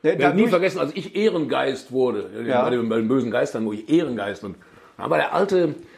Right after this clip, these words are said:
Speaker 2: der alte, äh, Freiherr von Heeremann, der Bauernpräsident.
Speaker 1: Ja.
Speaker 2: Der saß da am Tisch, das fand ich toll.
Speaker 1: Ja.
Speaker 2: Super. Und der hat eine, der saß dann da und dann hatte jemand gesagt, „Oh,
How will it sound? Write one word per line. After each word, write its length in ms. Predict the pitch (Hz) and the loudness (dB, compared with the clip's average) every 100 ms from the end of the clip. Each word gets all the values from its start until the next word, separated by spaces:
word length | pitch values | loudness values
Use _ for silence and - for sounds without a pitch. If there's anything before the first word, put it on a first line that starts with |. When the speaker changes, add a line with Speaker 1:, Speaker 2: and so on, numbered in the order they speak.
| - | -18
Speaker 2:
der 140 | - | -8
alte, 260 | 147 165 147 | -2 0 2
äh, 500 | 139 131 123 110 110 | 2 2 -2 -6 -8
Freiherr 280 | - 151 135 | -6 -4 -2
von 120 | 120 | 0
Heeremann, 420 | - 190 117 95 | 2 2 -2 -10
der 80 | - | -4
Bauernpräsident. 760 | 139 180 123 - 110 95 - - | 2 2 0 -4 -8 -10 -8 0
Speaker 1:
Ja. 380 | 131 135 - - - _ - | 2 2 -2 -12 -20 _ -12
Speaker 2:
Der 100 | - | -6
saß 240 | - 131 | -4 -4
da 100 | - | -6
am 140 | - - | -6 0
Tisch, 260 | 165 165 - | 0 0 -6
das 80 | |
fand 140 | - - | -12 -14
ich 100 | - | -4
toll. 200 | 160 - - - - | -2 -2 -8 -20 -4
Speaker 1:
Ja. 160 | 131 123 | 0 2
Speaker 2:
Super. 320 | 147 147 123 | 0 -2 -8
Und 100 | - | -8
der 100 | - | -6
hat 160 | - - | -4 -4
eine, 260 | 107 98 - - - - | -4 -4 -8 -14 -14 -8
der 80 | |
saß 240 | 87 135 - | -6 -4 0
dann 140 | 180 | 0
da 160 | 185 196 | 0 0
und 100 | 151 | 0
dann 180 | 143 139 | 0 0
hatte 180 | 147 | -2
jemand 320 | 139 151 147 135 | 0 0 0 -4
gesagt, 160 | - | -2
„Oh, 160 | - | 0